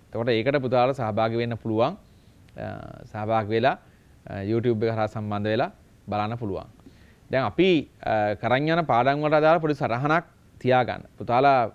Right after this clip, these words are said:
පුළුවන් නම් අභ්‍යාස පොතක් වෙනමම අද දෙරණට වෙනම, අ, එකක් තියාගන්න. තියාගෙන, අ, කරගන්න. ඊළඟට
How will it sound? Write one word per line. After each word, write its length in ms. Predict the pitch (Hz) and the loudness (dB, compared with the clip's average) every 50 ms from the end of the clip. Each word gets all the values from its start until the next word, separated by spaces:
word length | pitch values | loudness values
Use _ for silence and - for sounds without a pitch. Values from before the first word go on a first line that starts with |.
| _ _ _ | _ _ _
පුළුවන් 280 | _ - 117 120 117 123 | _ -2 0 0 0 2
නම් 100 | 143 139 | 0 0
අභ්‍යාස 380 | 117 107 113 127 135 143 135 | 0 2 2 4 4 2 2
පොතක් 320 | 135 135 123 147 147 - - | -2 -4 0 0 -2 0 0
වෙනමම 360 | 117 113 127 131 139 143 160 151 - - _ _ _ - - _ - - - | -2 -2 -2 -2 -4 -4 -4 -6 -8 -10 _ _ _ -20 -20 _ -20 -20 -6
අද 140 | - 113 120 | -4 -2 2
දෙරණට 440 | 127 135 139 131 139 139 139 151 | 4 4 4 4 2 0 0 0
වෙනම, 200 | 147 123 120 127 | 0 0 0 -2
අ, 100 | 135 139 139 - _ - - - - _ - _ - - 117 113 113 107 104 | -4 -6 -8 -12 _ -20 -20 -20 -20 _ -20 _ -8 -4 -2 -2 -2 -2 -2
එකක් 220 | 107 117 143 - - | -2 -2 -4 -4 -2
තියාගන්න. 420 | - 117 104 98 92 - - - - - - _ _ - | 0 0 0 0 -2 -6 -10 -16 -18 -20 -20 _ _ -20
තියාගෙන, 420 | _ - 113 113 120 123 127 147 160 | _ -4 0 0 0 2 0 0 -2
අ, 120 | 180 180 180 - - _ - - _ _ - - - 110 110 110 110 107 107 104 104 98 - | -4 -6 -8 -16 -20 _ -20 -20 _ _ -20 -14 -10 -8 -8 -6 -6 -8 -8 -10 -12 -14 -12
කරගන්න. 360 | - - 107 110 92 85 - - - _ - - - _ - | -8 -6 -4 -4 -4 -6 -10 -14 -20 _ -20 -20 -20 _ -4
ඊළඟට 380 | 120 120 131 139 143 143 131 | 0 2 2 2 2 2 4